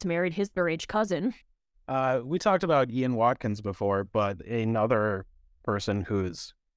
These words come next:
Speaker 2: maybe not quite as bad, but still up there, glam rocker Gary Glitter,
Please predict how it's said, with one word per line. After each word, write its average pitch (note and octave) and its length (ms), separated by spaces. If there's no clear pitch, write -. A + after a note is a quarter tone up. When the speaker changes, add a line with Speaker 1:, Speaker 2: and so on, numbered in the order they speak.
Speaker 2:
maybe C#3 240
not A#2 300
quite B2+ 280
as D#3+ 100
bad, D#3+ 300
but A2+ 140
still A2+ 200
up G2+ 140
there, C3 280
glam A#2 280
rocker A2 440
Gary G#2+ 260
Glitter, G2+ 400